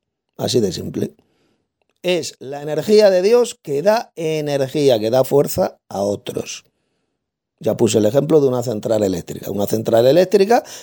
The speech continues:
no es una persona literal, y esa central eléctrica, eléctrica imparte, da energía a los hogares,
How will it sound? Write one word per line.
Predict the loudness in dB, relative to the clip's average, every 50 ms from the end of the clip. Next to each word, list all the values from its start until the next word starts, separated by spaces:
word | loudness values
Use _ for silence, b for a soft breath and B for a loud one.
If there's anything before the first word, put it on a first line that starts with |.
| B B
no | -4 0 2 2 2
es | 0 0
una | -2 0 0 0 0 2
persona | 0 0 0 -2 -4 -2 -2 -2
literal, | -2 -2 -2 0 0 2 2 2 0 -4 _ _ _ _ _ -8
y | -6 -4
esa | -2 -2 -2
central | 0 -2 -2 -2 2 2 4 4 4
eléctrica, | 4 2 2 0 0 -2 -2 -2 B B B B B B B
eléctrica | -6 -6 -4 -4 -2 -2 0 2 2 2 0 -2 _ _
imparte, | -6 -4 -2 -2 -2 -2 -2 -4 -6 -2 0 2 4 4 4 2 0 -2 -4 -6 -8 -10 _ -14 -12 -12 -14 _ _ _ _ _ _ _ _ -8
da | -8 -6 -4 -2 0 0 2 0 0
energía | 0 0 0 0 0 -2 -6 -6 -4 -2 0 0 2 4 2 2
a | 0 -2 -6 -6 -4 -2
los | -2 -2 -2 -2
hogares, | -2 -2 0 2 2 2 2 0 -2 -4 -8 -8 -8 -8 -10 -10 -10 -8